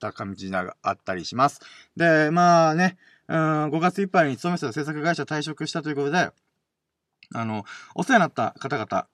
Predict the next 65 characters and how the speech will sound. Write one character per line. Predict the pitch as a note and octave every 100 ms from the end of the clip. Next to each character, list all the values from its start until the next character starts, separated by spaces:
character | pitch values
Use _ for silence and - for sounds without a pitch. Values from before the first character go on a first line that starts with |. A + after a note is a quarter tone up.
| _ E3
に | D#3 C#3 B2+ A#2+
は | A2+
本 | G#2 E3+ F3+
当 | F3+
に | E3+
ね、 | E3 A#2 - -
あ | G#2+
の、 | A2+
あ | A#2
り | C#3+
が | C#3+
と |
う | B2+
ご | A#2
ざ |
い | B2
ま | F3+
す | F3+
と |
い | A#2
う |
感 | F#2
じ | F#2+
な | F2+
ん |
で | -
す |
よ | F2
ね。 | A#2+ - - - -
ま | E3+
あ、 | D#3
社 | E3
長 | C#3 E3+ E3+ E3
を | D#3
引 | - F3
い | E3+
て | E3
は | C3+
同 | C#3 D3
僚 | D3 D#3 G#3 _ - -
の | D#3
皆 | E3
さ | F3+ D#3+
ん |
と | C3+
か | C3+
も | F#3+ F3+ - -
本 | - G3+
当 | G3+
に | G3+ G3+
よ | F#3+
く | F3 F3
し |
て | C#3
く |
れ | C#3+
た | C3
な | C3+ C3
と | C3
思 | B2
っ |
て | A2+
る | A#2+
の | A#2
で、 | C#3+